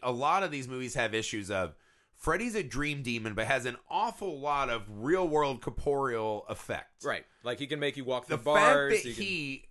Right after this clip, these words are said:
Speaker 1: can fight two adult men who are wide awake as a superpowered skeleton seems dumb to me.
Speaker 2: Why?
Speaker 1: 'Cause it defeats the purpose of
Speaker 2: Of the
Speaker 1: what
Speaker 2: dream.
Speaker 1: he is.
Speaker 2: Right, you're right. Yeah, he could have just totally just run around
Speaker 1: Like,
Speaker 2: in
Speaker 1: if
Speaker 2: that
Speaker 1: those
Speaker 2: skeleton
Speaker 1: two had
Speaker 2: body,
Speaker 1: been, like,
Speaker 2: okay.
Speaker 1: digging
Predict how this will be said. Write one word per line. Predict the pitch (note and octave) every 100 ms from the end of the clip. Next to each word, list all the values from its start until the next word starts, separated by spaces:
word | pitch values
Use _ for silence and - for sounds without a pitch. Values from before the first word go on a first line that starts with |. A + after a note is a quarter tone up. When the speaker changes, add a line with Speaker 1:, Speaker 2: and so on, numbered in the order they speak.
| - - -
Speaker 1:
can | - C#3+
fight | A#2+ F3 F3 B2+ -
two | - A3 C#4
adult | B3+ C#3 F3 F3+ D3
men | D3 A2+ E2+ C#2 -
who | C#3+ D#3+
are | C3+ A2+
wide | F#2+ A#2 F3 A3
awake | G3 C#3+ A2 E2+ - - _ - - C3
as | A#2
a | C3+
superpowered | - B3+ C#4 C#4 C4+ - D#3+ E3 D#3+ C#3+
skeleton | - D#3+ C#3 A2+ F2+ E2 D2 D#2 _ _ - - - - -
seems | - - - - G#3 G3+ G3 E3+
dumb | C3 C3 G2+ F2
to |
me. | D#2 D2 - _ _ - - -
Speaker 2:
Why? | B2+ C3+ D#3 G2+ D#2 - - -
Speaker 1:
'Cause | A#3+
it | C#4+
defeats | D4 - D4 -
the | -
purpose | - C#4 D#4+ - -
of | G3+
Speaker 2:
Of |
the | G#3+
Speaker 1:
what | A#3
Speaker 2:
dream. | C3 F3+
Speaker 1:
he |
is. | D4+ E4 D4
Speaker 2:
Right, | D3 A#2 -
you're | F#3+
right. | A#3 A#2+
Yeah, | D3+ C#3+
he | D3+
could | F#3
have | E3
just | E3+
totally | E3 E3
just | D3+ B2+
run | D#3
around | D3+ D3+
Speaker 1:
Like, | F#3+
Speaker 2:
in | G#3
Speaker 1:
if |
Speaker 2:
that | G#3
Speaker 1:
those | C4+
Speaker 2:
skeleton | - C4
Speaker 1:
two | A#3+
had |
Speaker 2:
body, | - G#3+
Speaker 1:
been, | G#3
like, | G3 C#3
Speaker 2:
okay. | B2
Speaker 1:
digging | D#3 F#3 B2 A#2